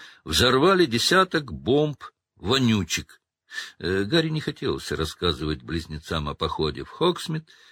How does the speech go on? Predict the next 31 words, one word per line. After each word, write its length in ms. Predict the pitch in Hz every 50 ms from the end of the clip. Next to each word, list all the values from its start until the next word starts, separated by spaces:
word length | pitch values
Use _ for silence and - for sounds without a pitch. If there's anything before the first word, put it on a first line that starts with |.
| _ -
и 80 | - 98
он 160 | 107 104 92
тихонько 840 | - - 90 - - - 151 170 165 160 156 - - 143 147 147 - _ _ _ _ _
выскользнул 880 | - 80 87 98 110 110 101 - - - - 90 90 90 95 92 92 98
из 100 | 92 85
гостиной 580 | 82 95 90 - - - 95 95 87 90 90 - - - - _
и 80 | - 110
поднялся 680 | 101 113 107 101 107 131 165 185 180 170 - - 156
в 100 | - -
пустую 460 | - 101 98 - - - 139 143 135
спальню. 640 | 123 - - - - 92 92 90 90 87 85 87 90 - _ - - - -
В 80 | -
спальне 400 | - - - 127 139 135 135 131
присел 400 | 120 - 123 113 - - 131 123
у 80 | 120 117
тумбочки, 640 | - - 135 143 143 139 127 78 76 - - - 65
вытащил 540 | 69 92 123 - - 107 - - 107 110
книги 380 | 107 - 101 123 151 147 127 104
и 60 | 80
нашёл 400 | 78 78 82 - - - - -
фотоальбом 760 | - - - 131 131 - - 101 104 92 80 - 147 151 147
в 100 | 127 -
кожаном 440 | - - 135 123 113 110 104 98 87
переплёте, 600 | 80 - 76 82 - - 135 160 165 156 - -
который 380 | - - 85 - 147 139 131 120
ему 160 | 107 113 117
подарил 400 | - - 78 85 101 139 139 113
Хагрид 600 | - - - 104 143 147 143 139 127 127 123 -
два 240 | - - - - 127
года 340 | 120 - 113 123 123 113 117
назад. 600 | 117 117 110 107 104 - 98 101 98 80 - -